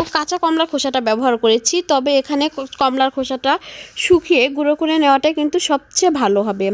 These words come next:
এখানে যেহেতু আমার কাছে শুকনো চ-, কমলার খোসাটা ছিল না, সেজন্য আমি এখানে কা-,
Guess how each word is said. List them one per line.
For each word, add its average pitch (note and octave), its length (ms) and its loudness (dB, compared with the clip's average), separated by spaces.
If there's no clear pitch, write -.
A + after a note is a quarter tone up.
এখানে F#4 340 4
যেহেতু D#4+ 380 2
আমার C#4+ 320 2
কাছে C4+ 380 -2
শুকনো D4 340 -2
চ-, - 160 -10
কমলার C#4 340 2
খোসাটা D4+ 360 0
ছিল D4+ 320 -2
না, A#3+ 200 0
সেজন্য C#4+ 380 2
আমি C#4 200 2
এখানে C#4 240 0
কা-, B3 300 2